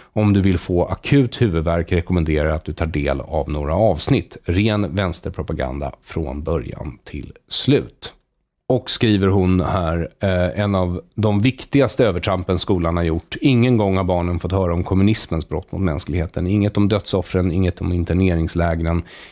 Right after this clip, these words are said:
inget om förtrycket av civilbefolkningen. Däremot har de tagit del av nazismens grymheter. En av dem har varit på skolresa till Auschwitz."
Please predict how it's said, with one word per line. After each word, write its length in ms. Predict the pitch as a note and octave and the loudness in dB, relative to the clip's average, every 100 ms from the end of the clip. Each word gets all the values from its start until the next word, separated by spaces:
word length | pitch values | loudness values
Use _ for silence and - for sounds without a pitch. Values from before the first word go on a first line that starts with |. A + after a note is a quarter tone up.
| - | 0
inget 280 | C3 A2+ B2+ | 2 2 0
om 100 | G#2+ | 0
förtrycket 520 | - G#2 F#2+ G#2+ G2 | -2 -2 -2 -2 -2
av 80 | G2 | 0
civilbefolkningen. 1080 | G2 F#2+ E2+ D#2 D#2 D#2 - E2 E2+ E2 - - | 2 2 2 0 -2 -2 -2 -2 0 -2 -4 -2
Däremot 420 | G#2 A#2+ G#2+ G2 | 0 2 0 0
har 60 | G2 | -2
de 120 | F#2+ | 0
tagit 260 | F#2+ F2 | 0 0
del 160 | F2 E2+ | 0 2
av 100 | F2 | 2
nazismens 560 | F#2 - B2 - G#2 - | 0 2 0 2 0 2
grymheter. 560 | G2+ E2+ D#2+ - E2+ | 0 2 -2 0 0
En 260 | F2 G2+ F#2+ | 0 0 0
av 80 | F2+ | 2
dem 160 | E2+ | 2
har 80 | E2+ | 2
varit 280 | E2+ D#2 D#2 | 0 -2 -4
på 80 | - | -8
skolresa 540 | - E2 D#2 C#2+ - | -4 -2 -2 -4 -6
till 140 | - | -2
Auschwitz." 460 | G2+ A#2 - - | -2 -2 -4 -12